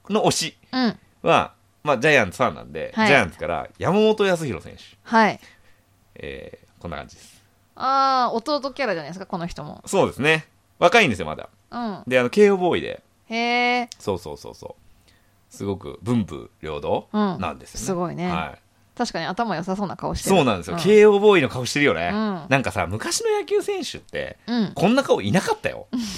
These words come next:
Speaker 2: <laughs> 確かに。
Speaker 1: うん。野球顔じゃないよね。
Speaker 2: うん。
Speaker 1: 小林とか、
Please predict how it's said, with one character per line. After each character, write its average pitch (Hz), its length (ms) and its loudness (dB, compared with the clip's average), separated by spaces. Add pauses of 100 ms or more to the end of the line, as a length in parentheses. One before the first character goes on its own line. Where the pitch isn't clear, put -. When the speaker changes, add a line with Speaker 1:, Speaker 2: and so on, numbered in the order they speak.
(240)
Speaker 2:
<laughs> - 540 -10
確 277 180 -4
か 165 140 -4
に。 151 260 -14
Speaker 1:
う - 60 -8
ん。 208 600 -2 (1040)
野 101 100 -6
球 147 260 -4
顔 139 200 4
じ - 100 -10
ゃ - 40 -8
な 107 120 -2
い 85 80 -4
よ 60 100 -12
ね。 71 240 -14
Speaker 2:
う 233 180 -4
ん。 220 40 -2
Speaker 1:
小 95 60 -2
林 90 420 -2
と - 100 -10
か、 - 220 -16